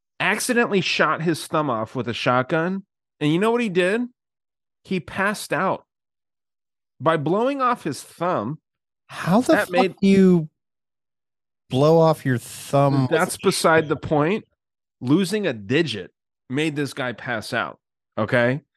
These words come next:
Speaker 1: If you think that you can survive an apocalyptic situation and you can't lose a digit,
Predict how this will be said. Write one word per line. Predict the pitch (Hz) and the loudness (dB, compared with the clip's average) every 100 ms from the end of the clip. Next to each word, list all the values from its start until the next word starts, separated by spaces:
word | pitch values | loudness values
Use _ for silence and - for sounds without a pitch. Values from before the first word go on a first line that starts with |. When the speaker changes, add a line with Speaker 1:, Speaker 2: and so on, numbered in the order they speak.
| _ _ _ _ _ _ _ _ _ _ - | _ _ _ _ _ _ _ _ _ _ 2
Speaker 1:
If | 156 135 | 2 6
you | 208 | 4
think | 208 220 220 | 4 2 2
that | 208 | 2
you | 165 175 | 2 0
can | 185 | -2
survive | - 170 147 147 151 | -2 -2 0 0 -2
an | 131 | -6
apocalyptic | - - 127 131 151 143 - 143 | -8 -8 -6 -4 0 0 0 -6
situation | - 151 143 151 120 127 - 165 175 - | -2 -2 0 0 2 0 -2 -6 -6 -4
and | 127 | -2
you | 135 131 | 0 -2
can't | - 147 143 156 - _ - | -6 -8 -6 -6 -10 _ -4
lose | 120 165 143 - | 0 0 0 -6
a | 107 | -12
digit, | 90 90 131 160 214 | -6 0 2 4 2